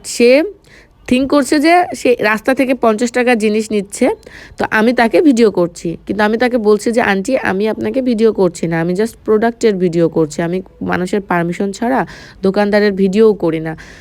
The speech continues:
তাহলে আপনি এত অরিড হওয়ার তো কোনো কারণ নেই। কিন্তু সে মানে এমন ফেস করে মানে বলছিল যে, "আমাকে ভিডিও করো না, আমাকে ভিডিও করো না।" আসলে সে যদি পঞ্চাশ টাকার, একশো টাকার জিনিস কিনতে পারে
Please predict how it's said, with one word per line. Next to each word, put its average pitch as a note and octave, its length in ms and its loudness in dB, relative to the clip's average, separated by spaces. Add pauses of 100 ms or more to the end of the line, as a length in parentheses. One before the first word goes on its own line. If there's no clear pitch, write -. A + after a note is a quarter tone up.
(120)
তাহলে A#3+ 500 4 (180)
আপনি A3+ 220 0
এত A#3 200 2 (340)
অরিড G3+ 300 2
হওয়ার G#3+ 200 2
তো A3+ 140 0
কোনো A3 260 2
কারণ F3+ 340 2
নেই। E3+ 140 -4
কিন্তু A#3 360 -2
সে A#3 260 2
মানে A3 260 0
এমন G#3+ 380 -2
ফেস G#3+ 360 0
করে A3 280 0
মানে G3+ 320 0 (360)
বলছিল G#3 640 4
যে, F#3 100 0
"আমাকে G3 300 0
ভিডিও F#3+ 320 2
করো G3 220 2
না, F#3+ 100 0
আমাকে F#3 260 -4
ভিডিও F#3 340 0
করো F#3 220 0
না।" F#3 220 -4
আসলে A3 360 0 (260)
সে C4+ 140 -2
যদি B3+ 180 2
পঞ্চাশ B3 440 2
টাকার, B3+ 400 2
একশো - 260 -2
টাকার A#3 240 0
জিনিস A#3+ 260 -2
কিনতে C4+ 360 0
পারে G3+ 340 2